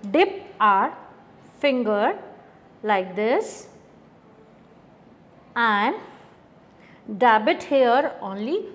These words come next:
one time, because this is numeral one. So we will dab it here one time, okay. Which numeral is this, kids?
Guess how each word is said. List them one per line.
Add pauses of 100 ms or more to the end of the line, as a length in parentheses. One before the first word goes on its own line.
(100)
one
time,
because
this
is
numeral (320)
one. (500)
So
we
will (720)
dab
it
here (420)
one
time, (520)
okay. (800)
Which
numeral
is
this,
kids?